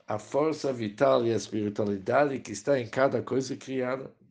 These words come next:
Hashofei Abom Imotza Pi Hashem Beruach Piv, que está fluindo para ele,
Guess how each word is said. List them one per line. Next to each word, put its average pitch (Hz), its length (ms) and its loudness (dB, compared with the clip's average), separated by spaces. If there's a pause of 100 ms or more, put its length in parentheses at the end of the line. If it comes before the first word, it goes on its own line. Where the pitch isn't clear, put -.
(380)
Hashofei 120 720 4
Abom 117 340 0
Imotza 117 480 0
Pi 143 200 2
Hashem 117 420 2
Beruach 117 480 0
Piv, - 180 -18 (760)
que 113 80 -4
está 117 240 2
fluindo 143 480 0
para 131 280 4
ele, 135 460 4